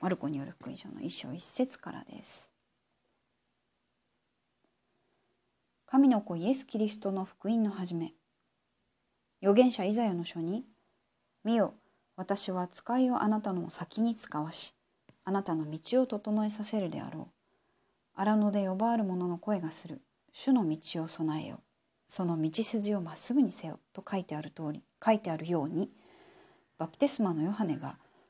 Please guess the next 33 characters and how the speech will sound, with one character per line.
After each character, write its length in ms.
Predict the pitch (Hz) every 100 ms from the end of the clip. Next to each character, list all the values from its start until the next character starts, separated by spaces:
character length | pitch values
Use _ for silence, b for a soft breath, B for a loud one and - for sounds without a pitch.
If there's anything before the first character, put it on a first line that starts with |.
| _ _
荒 200 | 165 208
野 100 | 247
に 160 | 233
現 120 | 208 202 190
れ 60 | 160
て、 200 | - - _ _ _ _
罪 240 | - 262
の 200 | 190 135
許 80 | 170
し 160 | 214 269
を 100 | 214
得 80 | 143
さ 160 | -
せ 160 | 165 165
る 80 | 151
悔 360 | - 185 233 247
い 40 |
改 120 | 240 226
め 120 | 220
の 100 | 208
バ 140 | 175
プ 120 | -
テ 120 | - 247
ス 120 | -
マ 140 | 220
を 60 | 160
述 100 | 143
べ 120 | 175
伝 260 | 151 - 156
え 40 |
て 120 | -
い 60 | -
た。 180 | -